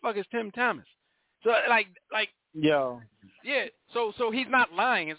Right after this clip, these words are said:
Speaker 1: arm talent is better. He is faster. He is more explosive. His running ability is better. First of all, everything you name, all right, we got running backs. He didn't say nothing about, like, actually leading a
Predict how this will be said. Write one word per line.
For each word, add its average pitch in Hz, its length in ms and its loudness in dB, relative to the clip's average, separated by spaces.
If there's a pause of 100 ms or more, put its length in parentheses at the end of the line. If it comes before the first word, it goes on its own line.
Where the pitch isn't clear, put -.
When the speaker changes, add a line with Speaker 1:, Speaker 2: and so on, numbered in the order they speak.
Speaker 1:
arm 220 300 -8
talent 196 320 -4
is 214 200 -10
better. 127 320 -12 (220)
He 196 260 -2
is 240 140 2 (140)
faster. 113 420 -6 (200)
He 190 180 -2
is 247 120 2
more 190 240 -8
explosive. 135 540 -14 (220)
His 170 100 -6
running 220 320 2
ability 208 420 -2
is 226 300 -2
better. 131 300 -2 (240)
First 262 260 -2
of 202 80 -12
all, 202 180 0
everything 240 460 -4
you 226 140 -14
name, 233 480 -2 (760)
all 269 80 2
right, 285 280 0 (440)
we 302 120 -6
got 294 240 2
running 233 260 0
backs. 175 300 -2 (1120)
He 320 160 0
didn't 285 300 0
say 240 180 2
nothing 262 580 -2
about, 220 440 0 (720)
like, 190 200 -2 (580)
actually 214 720 -6
leading 226 500 -8
a 208 40 -10